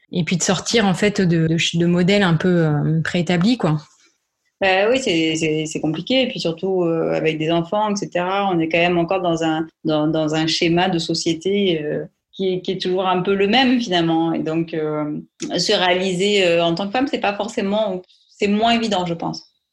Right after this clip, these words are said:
Speaker 1: Mm, mm, mm. Est-ce que tu aurais des livres, euh, films ou podcasts, euh, qui t'ont inspiré, que tu voudrais partager ?
Speaker 2: Eh ben alors, oui. Enfin, je vais reparler, je vais reparler de Cyril Dion.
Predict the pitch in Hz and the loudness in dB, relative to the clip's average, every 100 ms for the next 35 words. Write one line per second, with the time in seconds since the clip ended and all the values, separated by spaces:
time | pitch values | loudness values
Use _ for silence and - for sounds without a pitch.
0 | 208 208 202 202 190 185 156 - _ _ | 0 2 4 4 4 2 0 -8 _ _
1 | _ - 214 202 277 277 262 254 226 220 | _ -2 0 2 0 0 2 2 4 2
2 | 220 208 208 233 196 185 185 226 285 285 | 2 2 2 2 4 2 4 4 4 4
3 | 277 254 208 190 180 180 180 175 170 - | 2 2 2 2 2 2 0 0 -2 -4
4 | - 214 226 202 165 180 170 190 196 - | 0 4 4 4 4 0 0 0 0 2
5 | 175 165 160 156 180 240 220 208 - 208 | 2 4 4 2 0 4 4 4 2 2
6 | 202 240 233 208 180 170 180 180 180 185 | 4 4 2 2 2 0 2 2 2 0
7 | 190 175 185 - _ _ _ _ _ _ | 0 0 0 -4 _ _ _ _ _ _
8 | _ - 185 185 190 190 190 190 247 320 | _ -6 0 2 2 2 2 2 0 -2
9 | 302 170 _ _ - 156 160 165 160 160 | -8 -10 _ _ -2 -2 0 -2 0 0
10 | 165 170 165 160 175 170 160 170 175 - | 0 0 -2 -2 -2 0 0 0 -2 -2
11 | 185 175 160 180 277 | -2 0 0 0 -2